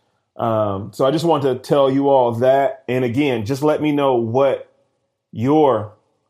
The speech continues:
car accident was. So,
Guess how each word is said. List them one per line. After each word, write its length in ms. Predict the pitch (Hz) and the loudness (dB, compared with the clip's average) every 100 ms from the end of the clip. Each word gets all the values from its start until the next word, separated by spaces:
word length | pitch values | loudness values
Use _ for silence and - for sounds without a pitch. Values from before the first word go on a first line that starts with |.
| _ | _
car 300 | - 117 98 90 | -4 -2 0 -2
accident 580 | 90 - 104 90 85 - _ _ - | -6 -8 -12 -12 -14 -20 _ _ -16
was. 500 | 101 92 78 64 - _ | -10 -10 -10 -12 -18 _
So, 420 | - 101 98 98 | -8 -6 -6 -10